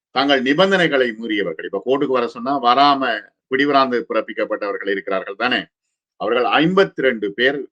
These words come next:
கைது செய்யப்பட்டிருக்கிறார்கள் என்று அதிகாரிகள் சொல்கின்றார்கள். ஆ, ஒரு உள்ளூர் குற்றவாளி இங்கு வந்து குற்றம் செய்பவர்களை அறிந்திருக்கலாம். ஆனால் கண்காணிப்பு பட்டியலில்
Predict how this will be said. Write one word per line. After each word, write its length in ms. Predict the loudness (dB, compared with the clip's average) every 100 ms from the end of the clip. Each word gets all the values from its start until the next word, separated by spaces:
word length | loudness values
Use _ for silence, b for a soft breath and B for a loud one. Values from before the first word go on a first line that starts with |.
| _
கைது 280 | -4 -2 -4
செய்யப்பட்டிருக்கிறார்கள் 920 | -6 -6 -8 -10 -12 -8 -6 -6 -10
என்று 320 | -6 -2 -2 -4 _ _ _ _ _ _ _ _ _ _ _ _ _ -6
அதிகாரிகள் 600 | 4 6 6 6 2 -2
சொல்கின்றார்கள். 580 | -6 -6 -4 -4 -6 -16 _ _ _ _ _ _ _ _ _ _ _ -4
ஆ, 340 | -2 -2 -4 _ _ 0
ஒரு 160 | 4
உள்ளூர் 320 | 6 4 4 0
குற்றவாளி 720 | 0 2 6 6 6 -2 -8
இங்கு 220 | -8 -2
வந்து 260 | 0 0 -2
குற்றம் 300 | -2 0 0
செய்பவர்களை 580 | 0 0 0 0 0 0
அறிந்திருக்கலாம். 580 | 0 -4 -12 -12 -14 -8
ஆனால் 340 | 0 2 2
கண்காணிப்பு 580 | 0 0 2 2 0 -2
பட்டியலில் 580 | -4 0 0 0 -2